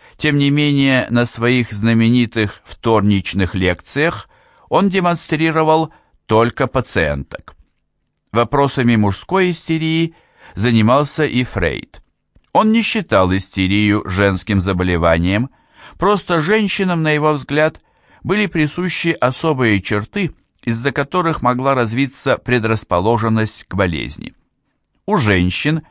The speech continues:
как он утверждал, больше свободного времени, поэтому они предаются мечтам, увлечение которыми рискует превратиться в патологию. В исследованиях истерии, впрочем,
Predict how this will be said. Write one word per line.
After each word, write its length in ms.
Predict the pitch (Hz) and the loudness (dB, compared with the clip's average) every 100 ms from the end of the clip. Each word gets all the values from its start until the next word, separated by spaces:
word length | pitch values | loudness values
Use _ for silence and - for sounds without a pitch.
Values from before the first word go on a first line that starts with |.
| _ _ _ - | _ _ _ -4
как 200 | 92 107 | -4 0
он 140 | 104 | 2
утверждал, 720 | 98 101 98 87 80 92 92 _ _ _ _ - | 2 0 -2 -2 0 0 0 _ _ _ _ -4
больше 460 | 143 160 147 143 | 0 2 2 -2
свободного 680 | 143 113 110 113 110 107 104 | 0 -2 2 0 2 2 2
времени, 560 | 101 98 98 104 95 _ _ _ _ - | 2 0 0 0 -4 _ _ _ _ -2
поэтому 500 | 123 202 220 175 143 | 2 2 0 0 2
они 300 | 120 139 160 - | 2 0 -2 -4
предаются 720 | 131 110 107 120 127 - 104 | -4 0 0 0 -4 -2 0
мечтам, 680 | 92 80 - 82 82 104 - _ _ _ _ | 2 0 -6 -2 0 0 -2 _ _ _ _
увлечение 760 | 110 110 107 87 151 190 185 170 | -2 0 0 -2 -2 -2 -2 -2
которыми 540 | 160 - 147 147 143 | -4 -2 -2 0 0
рискует 540 | 120 101 - 139 139 | 0 -4 -4 -2 -2
превратиться 800 | - 104 87 85 - 104 - 123 92 | -2 -2 0 -2 -4 -6 -4 -6 -6
в 160 | - | -4
патологию. 840 | 117 120 127 117 80 69 50 50 _ _ _ _ _ _ _ _ _ _ - | -2 0 0 0 -2 -4 -10 -12 _ _ _ _ _ _ _ _ _ _ -6
В 120 | 110 | -2
исследованиях 1080 | 110 - 117 107 104 104 101 101 101 95 - | -2 -2 -2 0 0 2 2 2 2 -2 -6
истерии, 760 | 104 - - 90 107 175 175 160 | -6 -6 -4 -2 -2 -2 -2 -4
впрочем, 640 | - - 156 151 160 135 | -8 -4 -2 -2 -4 -6